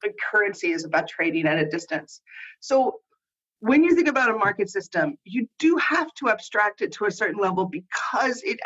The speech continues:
is at the level of, of facilitated trade at a distance.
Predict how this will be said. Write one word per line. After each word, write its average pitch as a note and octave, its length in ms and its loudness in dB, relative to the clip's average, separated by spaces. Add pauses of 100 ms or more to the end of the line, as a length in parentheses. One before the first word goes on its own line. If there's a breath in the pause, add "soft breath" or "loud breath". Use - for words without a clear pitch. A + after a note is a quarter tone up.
is F3 120 -2
at F#3 160 0
the F3 120 -4
level F3 540 0
of, E3 340 0 (300)
of D#3+ 120 2 (160)
facilitated D3+ 640 0
trade - 220 -2
at - 80 -8
a - 160 -8
distance. - 460 -12